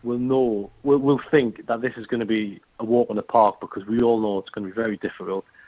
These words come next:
Um, the home games are gonna be important, but there's, you know, I look down the fixture list and there's some <laughs> tou-, there's some tough games there. Um, and if, you know, if you offered me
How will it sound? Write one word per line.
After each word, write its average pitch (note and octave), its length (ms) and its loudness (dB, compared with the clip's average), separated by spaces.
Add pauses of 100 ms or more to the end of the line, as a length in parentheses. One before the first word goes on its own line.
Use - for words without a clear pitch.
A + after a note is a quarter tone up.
(360)
Um, F#2+ 440 -4 (600)
the G#2+ 100 0
home C3+ 320 6
games A#2 240 4
are G#2 60 -6
gonna A2 140 2
be G#2 120 2
important, G2+ 640 -2 (640)
but G#2+ 80 -10
there's, A2 120 -6 (180)
you D3+ 80 4
know, C#3 100 8
I C3 80 10
look D#3 200 6
down D3 120 4
the B2 80 0
fixture D#3 320 -4
list - 140 -10
and A2+ 100 -8
there's G2+ 160 -10
some G#2+ 120 -6
<laughs> - 80 -16
tou-, - 420 0
there's - 120 -10
some B2 160 -2
tough - 340 2
games D3+ 300 6
there. A2+ 280 4 (540)
Um, A2+ 680 0 (500)
and A2+ 240 -2
if, G#2+ 80 -2 (120)
you C#3+ 100 0
know, C#3 140 8
if A2+ 120 2
you C3+ 80 6
offered C#3+ 340 4
me C3+ 320 2